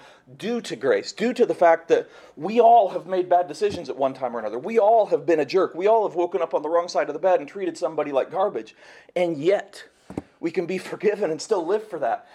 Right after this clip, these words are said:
And that doesn't just apply to us. It applies to literally everybody. Because Jesus didn't die on the cross for just the people in this room or just the people who accepted him.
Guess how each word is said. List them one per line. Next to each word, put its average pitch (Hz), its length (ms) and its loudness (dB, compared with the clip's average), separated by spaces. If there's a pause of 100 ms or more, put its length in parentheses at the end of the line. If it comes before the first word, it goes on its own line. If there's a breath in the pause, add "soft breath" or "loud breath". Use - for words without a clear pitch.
And - 160 -2
that 190 220 -2
doesn't 196 320 0
just 170 240 -2
apply 170 300 2
to - 120 -4
us. 220 220 2
It 180 80 -2
applies 190 360 0
to 190 100 -4
literally 196 500 2
everybody. 180 540 -6 (320)
Because 180 260 2
Jesus 214 360 -4
didn't 196 240 0
die 190 140 6
on 170 80 2
the 156 80 2
cross 220 320 0
for 156 160 -8
just 170 300 -6
the 156 60 -12
people 175 320 -6
in 160 80 -4
this 151 180 -8
room 202 200 -2
or 151 60 2
just 156 280 -2
the 170 60 -4
people 165 300 -6
who 156 100 0
accepted 220 420 -2
him. 123 160 -4